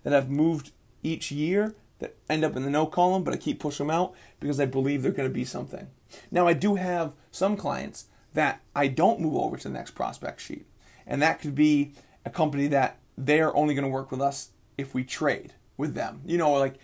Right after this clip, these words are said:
um, there's an electricity company that if, if they can't do our lights, they're not gonna spend any money with us. Well, they're not gonna do our lights. So it kinda is what it is. So maybe in three years I'll reach out to them, but it's, for that, it's not worth me reaching out to,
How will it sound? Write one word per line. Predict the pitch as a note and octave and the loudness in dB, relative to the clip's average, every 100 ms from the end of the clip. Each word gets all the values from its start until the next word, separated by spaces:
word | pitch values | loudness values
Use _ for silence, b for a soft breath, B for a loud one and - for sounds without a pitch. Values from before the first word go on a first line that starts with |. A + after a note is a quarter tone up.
| B B B | B B B
um, | C3+ C#3 C3 C3+ - - - | -2 -2 -2 -6 -10 -14 0
there's | E3 C#3+ | 2 2
an | C#3+ | 2
electricity | C#3+ - D#3 - C3+ | 0 0 -8 -8 -6
company | C3+ C3 C3 | -6 -4 -2
that | B2+ - | -2 -2
if, | C#3 B2+ A#2+ | -4 -4 -4
if | |
they | C#3 D#3 | -2 0
can't | D#3+ C3 | -2 0
do | C#3+ C#3 | 2 2
our | B2+ | 2
lights, | C#3+ C#3+ - | 2 0 -2
they're | C#3 | -4
not | C3+ | -4
gonna | C3+ | -8
spend | - C3 | -10 -8
any | C3 | -6
money | C3+ C3+ | -6 -6
with | B2 | -8
us. | A2+ - - - | -10 -14 -20 -2
Well, | D#3 | 2
they're | D#3 | 4
not | D3+ D3 | 2 0
gonna | C#3+ | 0
do | D3 | 2
our | C#3 | 4
lights. | D#3 - - - _ _ | 4 0 -4 -20 _ _
So | - D3 A#2 - _ _ _ _ - - | 4 4 4 -4 _ _ _ _ -18 -6
it | - | 2
kinda | D3+ A2 | 2 4
is | C#3 | 2
what | B2+ | 2
it | B2+ | 4
is. | E3 - - b b b | 2 2 -8 b b b
So | - D#3 - - _ _ _ | 2 2 2 -8 _ _ _
maybe | C#3+ D#3+ D3+ C3+ | 2 4 4 0
in | C3 | -2
three | - D3+ C4 | 0 4 4
years | C4+ D3 B2+ | 4 2 2
I'll | B2 A#2+ | 0 0
reach | B2 - | -2 -2
out | A#2+ B2 | -2 -2
to | |
them, | C3 B2+ C3+ - _ _ _ | -4 -4 -6 -14 _ _ _
but | F#3+ | 4
it's, | F3+ - - - _ _ _ - | 4 2 -14 -16 _ _ _ -4
for | - | 0
that, | D3+ G3 G3+ E3 - | 2 6 6 4 -2
it's | - | 2
not | C#3+ B2 | 6 6
worth | C#3 C3+ | 4 0
me | C3+ | -2
reaching | B2+ C3 C3 | -2 -2 -2
out | C3+ - | -6 -8
to, | A#2+ | -14